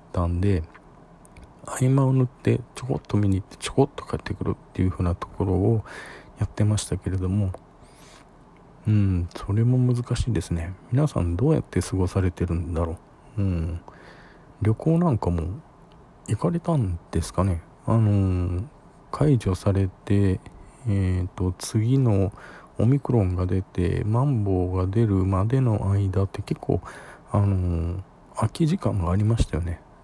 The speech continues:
ですから、その間皆さん旅行とか、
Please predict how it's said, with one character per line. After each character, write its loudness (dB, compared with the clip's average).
で 2
す -8
か 2
ら、 2
そ -2
の 4
間 2
皆 2
さ -4
ん 0
旅 0
行 0
と 0
か、 -2